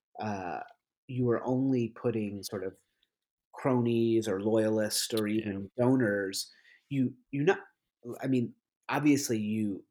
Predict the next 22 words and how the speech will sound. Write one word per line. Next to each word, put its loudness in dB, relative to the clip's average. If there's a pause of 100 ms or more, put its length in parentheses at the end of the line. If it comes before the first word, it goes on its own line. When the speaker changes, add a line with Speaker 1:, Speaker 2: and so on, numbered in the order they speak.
(180)
Speaker 1:
are -4
setting -4
up -8
a -10
bad -6
situation -6
where -4
there -4
could -8
be, -6 (380)
um, -10 (160)
corruption -2
and, -10
and, -12 (140)
and, -12
you -20
know, -16 (260)
self-dealing, 0 (340)
um, -8 (340)
but 0 (180)
even, 2 (140)
even 0